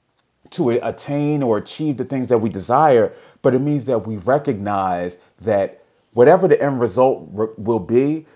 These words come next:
it's not a reflection of who we are. Now, it may be a reflection of our skill set, which means we may need to hone or improve, or how, how we're learning, or, you know, how we're approaching the situation. That's completely different.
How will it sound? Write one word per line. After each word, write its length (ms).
it's 160
not 180
a 60
reflection 720
of 200
who 200
we 300
are. 460
Now, 160
it 140
may 240
be 160
a 60
reflection 580
of 120
our 120
skill 440
set, 480
which 220
means 300
we 180
may 260
need 280
to 100
hone 400
or 180
improve, 520
or 100
how, 460
how 220
we're 180
learning, 680
or, 600
you 80
know, 100
how 240
we're 140
approaching 420
the 60
situation. 560
That's 160
completely 400
different. 460